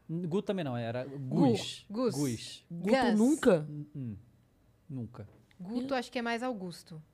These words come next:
Speaker 3: É, mas Gusta-, Gustavo não? Tá bom.
Speaker 1: É.
Speaker 2: Gustavinho
Speaker 3: E era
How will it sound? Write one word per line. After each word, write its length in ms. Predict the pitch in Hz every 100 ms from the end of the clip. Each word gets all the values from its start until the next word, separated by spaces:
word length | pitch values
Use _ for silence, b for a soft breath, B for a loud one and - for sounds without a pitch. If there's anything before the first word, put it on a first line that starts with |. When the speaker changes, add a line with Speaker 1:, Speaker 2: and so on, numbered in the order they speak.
| _ _ _ _ _ _ _ _ _ _ _
Speaker 3:
É, 100 | 240
mas 160 | 190 185
Gusta-, 360 | 190 - - 480 - 185
Gustavo 420 | 170 - - 202
não? 160 | 233 370 226 -
Tá 100 | 240
bom. 240 | 220 202 220 302 277
Speaker 1:
É. 280 | 185 - 226
Speaker 2:
Gustavinho 520 | 277 - 285 190 214
Speaker 3:
E 40 |
era 260 | 240 370 392